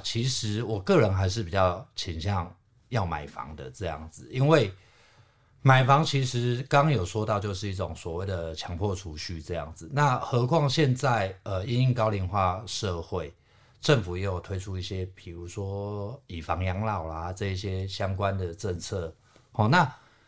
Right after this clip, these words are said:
这同时也是可以保障，就是说未来我们老年的一个生活上面资金的一些来源这样子。所以我个人还是认为说，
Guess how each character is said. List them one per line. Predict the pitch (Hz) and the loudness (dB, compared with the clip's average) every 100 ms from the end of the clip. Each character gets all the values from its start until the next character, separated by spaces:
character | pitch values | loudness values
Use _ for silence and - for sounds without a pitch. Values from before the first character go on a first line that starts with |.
| _ | _
这 | - 190 | 2 4
同 | 104 117 113 | 4 2 0
时 | - | 0
也 | 107 92 85 | -2 -2 -2
是 | - 113 | -4 -4
可 | 101 98 | -2 -2
以 | |
保 | 98 87 76 | 0 -2 -2
障， | 76 92 | -2 -2
就 | 90 | -2
是 | 90 | -4
说 | 90 85 | -4 -4
未 | - 98 | -2 0
来 | 85 | 0
我 | 82 | -4
们 | 80 80 | -6 -8
老 | 80 78 | -6 -6
年 | 80 78 80 | -6 -8 -8
的 | 85 87 | -6 -4
一 | |
个 | 90 85 | -4 -6
生 | 80 110 110 | -4 -2 -2
活 | 87 85 | -2 -6
上 | 82 95 | -2 -2
面 | 92 90 | -2 -4
资 | 80 92 | -4 -8
金 | 85 87 | -8 -8
的 | 82 | -6
一 | 82 | -8
些 | 80 85 | -8 -8
来 | 82 65 | -6 -8
源 | 65 64 78 | -10 -14 -16
这 | 78 78 | -14 -12
样 | 67 78 | -12 -14
子。 | - | -14
所 | - 147 | -4 2
以 | |
我 | 170 107 | 4 2
个 | 92 156 135 | 0 4 4
人 | 101 | 4
还 | 95 95 | 2 0
是 | 110 | 0
认 | 113 101 | 0 0
为 | 92 | -2
说， | 87 104 98 | -4 -4 -4